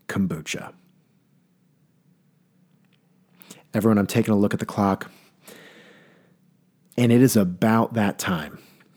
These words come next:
So i-, if you were, uh, commuting to work, ideally you got there. If you're, uh, coming home, ideally you've, you've made it home safely. And it, wherever you're traveling, you get there safely. If you're lounging around the house, I back that energy.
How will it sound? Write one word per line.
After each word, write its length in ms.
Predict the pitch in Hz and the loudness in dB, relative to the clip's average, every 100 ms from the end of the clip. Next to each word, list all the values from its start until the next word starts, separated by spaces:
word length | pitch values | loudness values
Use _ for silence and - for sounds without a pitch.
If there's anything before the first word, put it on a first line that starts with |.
| _ - | _ -8
So 260 | 123 123 113 | 0 2 4
i-, 40 | |
if 400 | 107 110 123 110 | 2 0 -2 2
you 140 | 123 131 | 2 6
were, 300 | 127 107 - _ _ _ _ _ _ - | 6 4 2 _ _ _ _ _ _ -16
uh, 260 | - - - - | -8 -6 -6 -6
commuting 460 | - 127 135 151 147 | -4 2 4 6 6
to 60 | |
work, 260 | 127 139 135 | 4 4 4
ideally 320 | 113 110 117 | 2 2 2
you 60 | 104 | 2
got 240 | 95 117 | 2 0
there. 80 | 120 | 0
If 100 | 110 | 0
you're, 180 | 104 92 - - - | 0 -2 -6 -20 -12
uh, 60 | 104 | -6
coming 280 | - 123 | -2 0
home, 260 | 104 131 127 | 0 2 2
ideally 300 | 107 107 107 | 2 2 0
you've, 280 | 98 92 - | -2 -6 -8
you've 240 | 110 104 | -6 -2
made 160 | 107 117 | 0 0
it 80 | 117 | 0
home 180 | 107 101 | -4 -2
safely. 580 | - 107 - 104 92 - - | 0 0 0 -4 -4 -10 -4
And 100 | 110 | -4
it, 180 | 92 80 | -2 2
wherever 260 | 131 123 | 2 4
you're 80 | 120 | 2
traveling, 420 | 107 113 107 107 | 2 0 2 0
you 100 | 104 95 - | 0 -4 -4
get 160 | 117 107 | -2 0
there 120 | 110 | 0
safely. 380 | - 107 104 107 | 0 -2 0 -2
If 100 | - | 0
you're 120 | 101 | 0
lounging 400 | 113 120 120 107 | 2 2 0 0
around 160 | 113 107 | 0 0
the 60 | |
house, 400 | 95 117 113 - - | 0 0 -2 -4 -8
I 100 | 90 | -8
back 360 | 90 98 107 | -4 -4 -2
that 200 | 113 - | -2 -2
energy. 520 | 190 - - 95 92 | -2 -4 -2 -4 -4